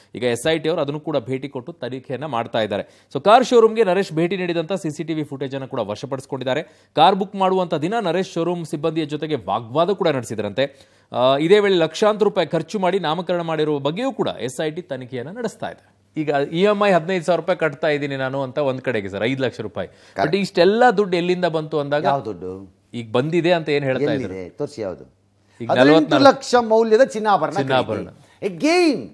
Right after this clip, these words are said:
Speaker 2: that is what ನಾನು ಅವತ್ತಿಂದ ಹೇಳ್ತಾ ಇರೋದು. ತನಿಖಾ ಹಂತದಲ್ಲಿ ಬರಬಹುದಾದ ಮಾಹಿತಿಗಳೇ ತೀರ್ಪು ಎಂದು ಭ್ರಮಿಸುವ ದಿನಗಳಿವು.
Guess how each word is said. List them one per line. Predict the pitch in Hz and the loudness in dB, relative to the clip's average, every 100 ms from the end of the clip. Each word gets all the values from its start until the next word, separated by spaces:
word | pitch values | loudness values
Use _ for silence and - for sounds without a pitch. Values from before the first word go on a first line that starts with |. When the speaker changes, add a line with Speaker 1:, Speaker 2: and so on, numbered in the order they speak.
| _ _ - | _ _ -4
Speaker 2:
that | 233 | -2
is | 220 | 2
what | 269 311 311 | 6 6 4
ನಾನು | 285 247 | 2 4
ಅವತ್ತಿಂದ | 247 277 302 285 | 4 2 4 6
ಹೇಳ್ತಾ | 240 214 214 180 | 8 6 6 4
ಇರೋದು. | 156 87 - - 98 87 _ | 2 -2 -12 -16 -16 -18 _
ತನಿಖಾ | 226 269 330 - 294 262 226 | 6 6 2 6 8 10 8
ಹಂತದಲ್ಲಿ | 190 285 - 277 254 240 | 4 0 4 6 6 2
ಬರಬಹುದಾದ | 175 190 247 247 262 240 233 233 240 | 2 4 4 4 0 2 6 6 6
ಮಾಹಿತಿಗಳೇ | 214 180 233 233 269 269 240 240 220 | 4 4 2 2 0 -2 0 2 0
ತೀರ್ಪು | - 262 320 233 - 262 254 | 0 0 0 -2 -6 -6 -2
ಎಂದು | 233 233 196 | 0 0 -2
ಭ್ರಮಿಸುವ | 143 104 - 240 302 - 254 247 | -4 -4 -2 2 2 2 -2 -2
ದಿನಗಳಿವು. | 233 233 208 202 190 202 160 - | 0 -2 0 0 2 2 2 -4